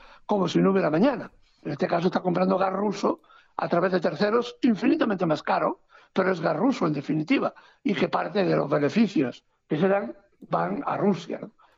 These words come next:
Evidentemente, ¿no? Y, en cambio, hablan de que se mantiene el bloqueo, de que se mantienen las sanciones. Hay una cortina, una enorme falsedad. Así que lo que podemos estar asistiendo, de alguna forma u otra, es un intento de buscar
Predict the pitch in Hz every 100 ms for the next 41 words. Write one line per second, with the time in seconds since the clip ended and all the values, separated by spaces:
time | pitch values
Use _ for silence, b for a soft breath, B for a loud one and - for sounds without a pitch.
0 | b 185 170 165 151 143 131 - 113 -
1 | - B B B 277 254 233 214 240 226
2 | 233 247 - 202 214 233 214 196 175 156
3 | 147 135 165 170 160 156 208 240 220 196
4 | 196 196 B B 208 151 147 156 156 165
5 | 156 156 202 196 185 190 - b b b
6 | 180 240 240 214 185 175 147 175 190 208
7 | 226 b b b 196 196 190 208 196 180
8 | 156 - - 123 - B B B 311 339
9 | 302 196 196 208 302 302 247 247 247 226
10 | 185 - 175 165 208 - B B B 170
11 | 185 226 - 214 208 220 220 170 175 202
12 | b b 180 185 254 240 247 233 220 240
13 | 208 175 - 226 147